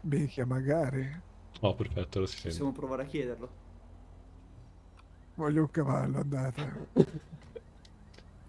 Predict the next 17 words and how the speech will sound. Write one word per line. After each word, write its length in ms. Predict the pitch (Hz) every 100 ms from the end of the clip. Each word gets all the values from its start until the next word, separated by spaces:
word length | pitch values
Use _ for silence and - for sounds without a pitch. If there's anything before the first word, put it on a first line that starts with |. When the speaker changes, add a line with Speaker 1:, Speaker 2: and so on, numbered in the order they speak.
| - - - - - - - - -
Speaker 3:
Vediamo 300 | 143 151 151
un 60 |
po' 180 | 156 160
cosa 220 | 151 147
possiamo 440 | 147 143 - 147 147
fare, 360 | 147 117 117
se 380 | 110 117 117 113
è 100 | 117
fattibile. 580 | - - - - 101 -
Speaker 1:
Se 200 | - 135
non 180 | 143 147
trovate 340 | 160 156 156
un 120 | 156
cavallo, 640 | 139 139 139 156 170 175 160
voglio 340 | 127 127 131
un'auto, 520 | 131 127 131 147 120 -
ok? 480 | 131 - 139 135